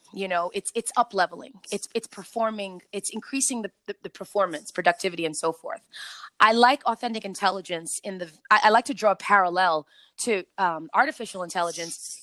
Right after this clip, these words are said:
and authentic intelligence, because when you're constantly up leveling, you know, you're, you're constantly getting closer and closer and closer to the core of who you are.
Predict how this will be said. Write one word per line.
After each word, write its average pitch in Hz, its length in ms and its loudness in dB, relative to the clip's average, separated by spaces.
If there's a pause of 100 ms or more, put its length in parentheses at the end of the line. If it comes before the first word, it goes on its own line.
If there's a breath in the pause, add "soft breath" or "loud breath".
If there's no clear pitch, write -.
and 202 80 2
authentic 233 400 0
intelligence, 165 640 0 (320)
because 190 580 0 (260)
when 202 180 -6
you're 247 240 -4
constantly 226 680 -6
up 214 220 0
leveling, 156 480 -6 (280 soft breath)
you 202 100 -6
know, 185 340 0
you're, 202 320 -4
you're 196 160 -4
constantly 247 640 -2
getting 196 300 -4
closer 233 540 0
and 196 140 -4
closer 208 380 -6
and 180 160 -14
closer 202 380 -2
to - 160 -6
the 175 80 0
core 233 360 6
of 185 120 2
who 226 120 -6
you 185 240 -6
are. 226 360 4